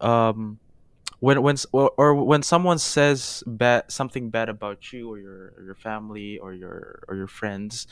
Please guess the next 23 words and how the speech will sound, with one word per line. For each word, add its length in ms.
how 460
real 400
do 80
you 360
consider 480
it 120
to 100
be 220
gitu, 200
Fel? 280
Kalau 160
lu, 240
kalau 160
lu 120
ngelihat 280
kayak 240
gitu, 60
like, 180
how, 320
how 140
real 360
do 100
you 220